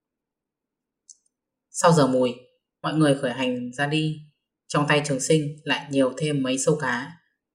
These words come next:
Đây là một loại cá rất giống với cá nheo vì nó không có vảy. Lâm đạo trưởng nói rất ít, mấy người huynh đệ thì lão tam Trần Lập Thu hay nói nhất. Tiếp theo là lão nhị Lý Trung Dung.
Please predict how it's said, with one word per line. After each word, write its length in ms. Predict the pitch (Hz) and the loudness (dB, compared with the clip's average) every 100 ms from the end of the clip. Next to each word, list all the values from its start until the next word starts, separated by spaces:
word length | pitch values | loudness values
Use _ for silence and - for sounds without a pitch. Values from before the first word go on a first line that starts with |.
| _ _ | _ _
Đây 120 | - 160 | 0 2
là 80 | |
một 140 | 139 135 | 4 2
loại 200 | 123 - | 0 -6
cá 280 | 131 120 127 208 | -6 -6 -6 -6
rất 60 | |
giống 280 | 208 - 127 | 0 0 0
với 100 | 127 | -4
cá 160 | - 120 | -6 -6
nheo 340 | 135 147 143 139 _ _ - | -2 -2 -2 -6 _ _ -6
vì 140 | 131 | -4
nó 200 | 127 127 | -2 -4
không 160 | - 160 | -4 -4
có 80 | 139 | -2
vảy. 220 | 147 131 - - _ _ _ _ _ _ _ _ _ | 0 0 -4 -20 _ _ _ _ _ _ _ _ _
Lâm 140 | - 185 | 4 4
đạo 120 | 170 | 4
trưởng 260 | - 139 - | 2 0 0
nói 120 | 117 - | -6 -2
rất 120 | 190 | 2
ít, 380 | 214 220 - _ _ _ _ | 2 2 -4 _ _ _ _
mấy 120 | 143 | 0
người 180 | 160 160 | 4 4
huynh 160 | 147 147 | 4 0
đệ 260 | 156 151 - _ - | 0 -2 -10 _ -6
thì 300 | 139 127 123 - _ _ - | -2 -2 -4 -8 _ _ -4
lão 260 | 139 151 - | -2 0 2
tam 320 | 151 147 139 | 2 0 -6
Trần 140 | - 127 | -4 -4
Lập 160 | 120 - | -4 -2
Thu 180 | 151 143 | 0 0
hay 160 | 139 | -2
nói 140 | 131 127 | -6 -4
nhất. 180 | 165 - - _ _ _ _ _ _ _ | -6 -6 -10 _ _ _ _ _ _ _
Tiếp 140 | 190 - 170 | -4 -2 0
theo 120 | 147 | 0
là 120 | 123 | 0
lão 180 | 120 139 | -2 -2
nhị 220 | 151 160 - | -4 -4 -6
Lý 80 | 131 123 | -8 -6
Trung 140 | 147 | -2
Dung. 240 | 147 147 | 0 0